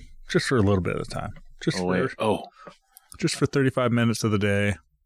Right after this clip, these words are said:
Speaker 2: Oh,
Speaker 1: Away.
Speaker 2: no. The deployment zone dot T V is down for maintenance.
Speaker 1: Oh,
Speaker 2: They're,
Speaker 1: no.
Speaker 2: it says they'll be back soon. Never coming
Speaker 1: They
Speaker 2: back.
Speaker 1: aren't coming back.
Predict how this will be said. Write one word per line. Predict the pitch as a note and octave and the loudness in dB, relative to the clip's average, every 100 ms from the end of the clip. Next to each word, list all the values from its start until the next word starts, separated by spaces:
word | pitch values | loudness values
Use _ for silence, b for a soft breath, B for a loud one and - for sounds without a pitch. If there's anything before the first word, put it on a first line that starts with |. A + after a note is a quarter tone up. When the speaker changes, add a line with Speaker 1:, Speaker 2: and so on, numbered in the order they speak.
| _ _ _ - | _ _ _ -6
Speaker 2:
Oh, | A#2 B2 B2+ | -2 0 0
Speaker 1:
Away. | B2 | 0
Speaker 2:
no. | D3 D#3+ C#3+ | 0 0 0
The | B2 | 0
deployment | A#2 - C3 C3 C3+ | -2 0 0 2 0
zone | A2+ A#2+ B2+ | 0 0 2
dot | A#2+ B2 | 0 -2
T | - A#2+ | -4 -4
V | A#2 B2+ | -2 -2
is | G#2 | -2
down | - G2 A2+ | 0 0 0
for | A2 | 0
maintenance. | G2+ G#2 A2+ G2 G2+ - - _ - | 0 0 0 -2 -2 -8 -8 _ -8
Speaker 1:
Oh, | G#2 G#2+ F#2+ F2 E2+ | -4 0 0 -2 -2
Speaker 2:
They're, | E2+ E2+ | -2 -2
Speaker 1:
no. | F#2 F#2 | -2 -4
Speaker 2:
it | - G#2 | -2 -2
says | - G#2+ G2+ | 0 0 2
they'll | A2 G#2 | 2 2
be | G#2 | 2
back | G2+ G2 | 0 -2
soon. | - G#2 G#2 - _ | 0 0 0 -2 _
Never | - D#2+ D2+ D2+ | -2 0 0 0
coming | - D2 D2+ | -2 -2 -2
Speaker 1:
They | D2 | -2
Speaker 2:
back. | D#2 | -4
Speaker 1:
aren't | E2+ E2+ | -4 -6
coming | - F2 E2+ | -4 -2 -2
back. | E2+ E2+ | -4 -6